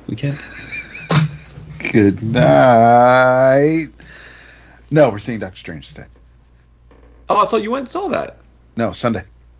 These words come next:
Speaker 1: Oh, I didn't look at the date. Okay.
Speaker 2: Yeah.
Speaker 1: Oh, okay, nice. Yeah, we're. Uh, I th-, I'm, I'm, I think we're gonna go.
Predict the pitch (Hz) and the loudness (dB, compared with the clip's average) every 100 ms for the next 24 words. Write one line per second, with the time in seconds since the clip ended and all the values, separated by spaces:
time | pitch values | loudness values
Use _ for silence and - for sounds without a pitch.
0 | _ _ 107 110 113 104 98 95 90 85 | _ _ -4 0 2 2 -2 -4 -8 -16
1 | 76 90 82 - _ _ 85 - 76 - | -16 -14 -14 -16 _ _ -20 -20 -20 -14
2 | 65 - _ _ _ _ _ _ _ _ | -14 -14 _ _ _ _ _ _ _ _
3 | _ - 82 82 82 78 85 - 92 85 | _ -6 -6 -6 -10 -12 -14 -6 -4 -2
4 | 90 98 95 85 82 - - 92 - 90 | -4 -4 -4 -4 -6 -8 -8 -8 -8 -8
5 | 85 - - - - - - 90 85 71 | -8 -14 -20 -20 -20 -20 -14 -8 -8 -8
6 | 73 - 73 | -12 -10 -12